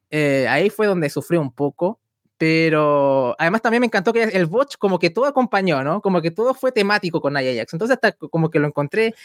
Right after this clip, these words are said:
entrañable. Así que por lo menos, eh, a pesar del ruido blanco que para mí me pareció, y fue más que nada por culpa de lo que se, se hace los semanales, más que lo que pasaba en el mismo combate del Rumble, eh, creo que fue de los me-, Rumbles mejorcitos de femeninos, tal vez, quizás.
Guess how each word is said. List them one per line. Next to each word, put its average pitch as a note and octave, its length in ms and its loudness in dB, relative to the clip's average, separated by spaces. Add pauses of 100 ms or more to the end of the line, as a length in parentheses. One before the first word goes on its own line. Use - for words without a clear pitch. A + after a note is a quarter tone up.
(120)
entrañable. D#3 680 0 (340)
Así D#3 240 0
que G#3+ 120 0
por F#3 120 -2
lo E3 80 4
menos, A3+ 380 0
eh, D3 400 0 (300)
a E3+ 140 0
pesar F3 280 0
del A3 140 0
ruido G#3+ 260 0
blanco G3+ 340 0
que G3+ 140 0
para D#3+ 160 0
mí F#3+ 80 2
me G#3 80 2
pareció, G3+ 420 0
y A#3 80 -2
fue G3+ 180 -2
más F#3+ 180 0 (100)
que F3 80 0
nada F#3 200 0
por D#3+ 140 -6
culpa F#3 300 -2
de E3+ 80 2
lo D3 80 -2
que D3+ 160 -4
se, D#3+ 180 -4
se - 100 0
hace F#3+ 120 -2
los E3+ 140 0
semanales, D#3 440 0
más - 120 -2
que - 100 -2
lo F#3 100 -2
que E3 120 -4
pasaba F3+ 400 0
en G3 100 -2
el D3+ 160 -2
mismo G3+ 240 0
combate F3+ 380 0
del F#3+ 140 0
Rumble, A3 340 -2 (560)
eh, C#3+ 420 0
creo G#3+ 140 0
que A#3 100 0
fue A#3 140 0
de A#3+ 60 0
los A3+ 100 0
me-, G3 180 0
Rumbles G#3 340 0
mejorcitos G#3+ 560 0
de D#3+ 340 0
femeninos, D#3+ 460 0
tal C#3 180 -4
vez, A#2+ 160 -6
quizás. - 460 -14